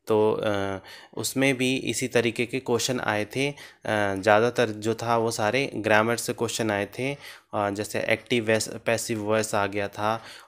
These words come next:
और, अ, आपका ये, अ, टेंस वगैरह आ गया था, प्रीपोजिशन, ये सारी चीज़ें आ सकता है। तो इसीलिए हम basically आप लोगों का इ-, इसी पर ज़्यादातर फोकस करवा रहे हैं।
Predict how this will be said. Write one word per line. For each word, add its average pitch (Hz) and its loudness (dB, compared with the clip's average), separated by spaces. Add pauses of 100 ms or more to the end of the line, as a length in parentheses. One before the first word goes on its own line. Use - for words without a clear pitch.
और, 101 4
अ, 101 0
आपका 107 0
ये, 107 0
अ, 101 -2 (140)
टेंस 113 2
वगैरह 110 4
आ 107 4
गया 101 -2
था, 123 -4
प्रीपोजिशन, 113 -4
ये 113 -2
सारी 123 0
चीज़ें 120 -2
आ 107 2
सकता - -6
है। 92 -8 (500)
तो 113 6
इसीलिए 139 4
हम 131 2
basically 127 2
आप 113 2
लोगों 113 2
का 131 0
इ-, 113 -4
इसी 139 -2
पर 123 2
ज़्यादातर 117 6
फोकस 113 -4
करवा 107 6
रहे 107 2
हैं। 139 -4